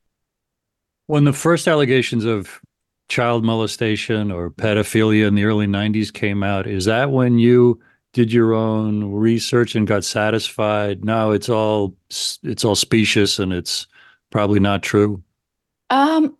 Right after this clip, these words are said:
Speaker 2: it was hard then because you only had the mainstream press and it was hard to get access to information. It's much easier to get access to information now.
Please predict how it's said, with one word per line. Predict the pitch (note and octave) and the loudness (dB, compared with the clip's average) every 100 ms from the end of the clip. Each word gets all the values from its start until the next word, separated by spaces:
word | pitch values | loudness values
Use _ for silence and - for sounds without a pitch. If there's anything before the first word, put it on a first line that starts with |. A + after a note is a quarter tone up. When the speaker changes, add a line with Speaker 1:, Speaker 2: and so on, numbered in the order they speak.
| - | -2
Speaker 2:
it | D#4+ | 0
was | F#4+ B4+ - | 0 -2 -4
hard | - C#4 C#4+ D#4 C4 | -4 0 2 2 2
then | C4+ B3+ C#4 | 2 4 2
because | C4 B3 A#3+ A3 | 0 -6 -8 -6
you | G#3+ | -4
only | A3+ B3 C#4 | -2 2 2
had | C#4 A3+ | 2 -2
the | |
mainstream | A3+ F#3+ G#3+ G#3+ - A3 G#3+ | -2 -4 -6 -8 -8 -8 -8
press | A3 G#3 E3+ B3 - | -4 0 0 0 -4
and | A#3+ | -4
it | G#3 | -4
was | G3+ | -6
hard | - A3+ A#3+ | -2 0 0
to | C4 | -2
get | A3+ - | -4 -2
access | F#3 D#3+ - A3 - | -2 -4 -8 -12 -8
to | A3 | -8
information. | G3+ F#3 - G3+ - C4 | -6 -6 -6 -6 -2 0
It's | C4 - | 0 -2
much | A3 A3 | -4 -4
easier | - G#3 A3+ A3+ | -10 -8 -4 -4
to | A3 | -4
get | G#3+ - | -6 -4
access | F#3+ - A3 | -4 -4 -10
to | - | -8
information | A3 - - - G3 - G#3 | -8 -6 -8 -8 -8 -8 -4
now. | G3+ G#3+ B3+ | -4 -4 -6